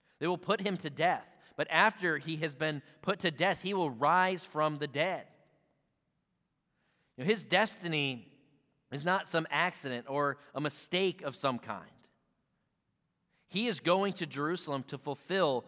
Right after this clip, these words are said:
what is written about the Son of Man. You know, everything that is recorded in the prophets is being worked out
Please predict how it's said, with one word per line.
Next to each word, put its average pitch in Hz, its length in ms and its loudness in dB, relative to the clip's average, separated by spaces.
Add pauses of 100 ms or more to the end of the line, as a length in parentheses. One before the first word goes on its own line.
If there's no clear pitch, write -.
(160)
what 165 180 2
is 147 160 -2
written 147 520 0 (180)
about 143 300 4
the 147 60 -2
Son 170 280 0
of 143 160 -2
Man. 156 240 0 (1700)
You 135 80 -4
know, - 120 -4
everything 185 720 2 (520)
that 165 120 2
is 160 160 -2
recorded 180 460 0
in 165 100 -2
the 147 80 -2
prophets 165 520 2
is 135 120 -8
being 156 380 -2
worked 202 280 -2
out 170 300 2